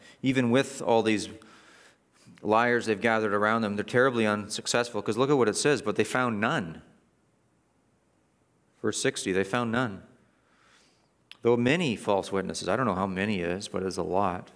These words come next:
came forward. They found none. They're unsuccessful. It demonstrates the innocence of Christ. They, they, they had all this power, they had all this money, all this following, all these people that,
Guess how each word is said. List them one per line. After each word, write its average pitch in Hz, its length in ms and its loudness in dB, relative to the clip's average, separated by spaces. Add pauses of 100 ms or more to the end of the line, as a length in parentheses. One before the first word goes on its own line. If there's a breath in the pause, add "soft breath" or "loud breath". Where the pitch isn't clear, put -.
(120)
came 85 200 -10
forward. 82 520 -6
They - 80 -6
found 120 260 -2
none. 110 280 -6 (1200)
They're 123 140 2
unsuccessful. 127 680 -2
It 90 60 -6
demonstrates 120 520 -2
the 104 120 -4
innocence 113 360 -2
of - 120 -14
Christ. 98 560 -4 (1200 soft breath)
They, 113 220 4
they, 123 200 2
they 120 400 2
had 120 120 2
all 143 220 2
this 160 180 0
power, 131 380 0
they 107 60 0
had 95 80 -2
all 131 200 2
this 151 220 -2
money, 117 420 -2 (720 soft breath)
all 135 180 4
this 151 180 2
following, 117 500 4
all 123 160 4
these 147 180 0
people 127 400 0
that, 110 220 0